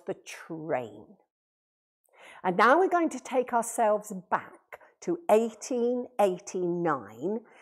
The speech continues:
and we're gonna go on a train journey, because this was a wonderful and magical way of getting from one end of our country right to the other end, and to see things that we had never seen before. But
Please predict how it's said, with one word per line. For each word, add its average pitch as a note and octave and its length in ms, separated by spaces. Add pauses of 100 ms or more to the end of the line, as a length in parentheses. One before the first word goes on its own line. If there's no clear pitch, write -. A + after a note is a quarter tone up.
(100)
and F3 120
we're F3+ 60
gonna G#3 180
go G#3 180
on G#3 120
a G#3+ 40
train D#3+ 420
journey, G#2+ 440 (960)
because E3 300
this G3+ 220
was E3 140
a D#3 80
wonderful D#4+ 920
and A3+ 260
magical G#4 460
way F#3 260 (300)
of - 140
getting G3+ 380
from F#3 380
one G4+ 260
end F4 360 (160)
of A3 140 (280)
our E3+ 240
country F#3+ 600 (300)
right G#3 680
to - 160
the F3+ 260
other E3 320 (120)
end, C3+ 420 (400)
and D#3+ 240
to D#3+ 120
see C#4 280
things E3+ 320
that - 200
we D#3 100
had - 260
never C#3 320
seen C#3+ 400
before. C3+ 640
But E3+ 380